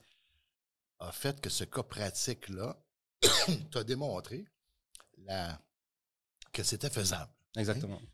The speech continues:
Speaker 2: Donc, c'était pas, euh, inatteignable, inaccessible de démarrer une entreprise pour toi, parce qu'on l'avait fait à travers un, un jeu amusant qui était, en fait,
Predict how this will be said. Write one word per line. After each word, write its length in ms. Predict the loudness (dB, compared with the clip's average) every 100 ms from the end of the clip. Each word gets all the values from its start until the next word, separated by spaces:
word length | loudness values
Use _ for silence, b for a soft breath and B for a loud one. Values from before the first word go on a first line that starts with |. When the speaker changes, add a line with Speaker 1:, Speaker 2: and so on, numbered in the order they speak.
| _
Speaker 2:
Donc, 180 | -6 -4
c'était 340 | -4 -6 -10
pas, 520 | -4 4 6 8 6 4
euh, 80 |
inatteignable, 880 | 2 0 0 0 -2 -2 2 4 4
inaccessible 920 | 2 0 2 2 2 0 0 0 -2 -8 B _
de 100 | -14
démarrer 360 | -4 0 2 4
une 100 | 4
entreprise 400 | 2 -2 -2 -4
pour 180 | -6 -8
toi, 320 | -2 0 0
parce 440 | -4 -20 _ -20
qu'on 180 | -14 -12
l'avait 260 | -10 -8 -6
fait 120 | -6
à 60 | -6
travers 380 | -6 -6 -6
un, 380 | -6 -10 -10 -10
un 140 | -10 -12
jeu 360 | -8 -6 -4
amusant 560 | -6 -8 -14 -20 -20 -20 -20
qui 120 | -14
était, 440 | -14 -10 -10 -10 -12 B B _
en 180 | -10 -10
fait, 320 | -8 -4 -4